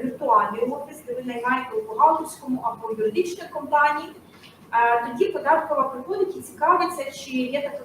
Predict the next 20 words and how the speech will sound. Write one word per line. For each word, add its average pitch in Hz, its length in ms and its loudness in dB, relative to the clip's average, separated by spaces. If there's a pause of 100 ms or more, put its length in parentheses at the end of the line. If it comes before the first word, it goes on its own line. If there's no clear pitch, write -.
компанія. - 460 -4 (100)
Але 466 140 -2
таку 392 200 -2
перевірку 320 600 -6
пройти 269 240 -16
може 453 240 -2
будь-хто, 466 460 -6
сказати, 269 540 -6
«Так, 214 180 -8 (140)
є», 359 220 -8 (140)
і 254 140 -6
на 247 60 -6
цьому 302 220 -14
достатньо. - 540 -10 (380)
Це 415 140 2
все. - 500 -2 (600)
Це 320 200 4
один 403 320 6
єдиний 370 400 6
раз, 277 300 8